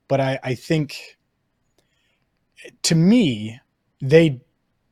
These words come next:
a-, as bad as he's been, he's by far their best option. And it's not like it, it,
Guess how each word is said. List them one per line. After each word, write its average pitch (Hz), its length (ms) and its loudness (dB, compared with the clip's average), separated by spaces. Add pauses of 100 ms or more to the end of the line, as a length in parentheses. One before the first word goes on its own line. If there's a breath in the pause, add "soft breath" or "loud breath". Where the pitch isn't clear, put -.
a-, 156 180 -8
as 139 120 -4
bad 131 360 2
as 170 140 0
he's 143 240 -4
been, 147 460 -4 (120)
he's 170 240 -2
by 139 240 -2
far 160 480 2
their 123 180 -6
best 104 320 -10
option. 92 360 -14 (800 soft breath)
And 135 480 -2
it's 156 220 -4
not 156 280 -2
like 131 320 -4
it, 156 200 -8
it, - 80 -18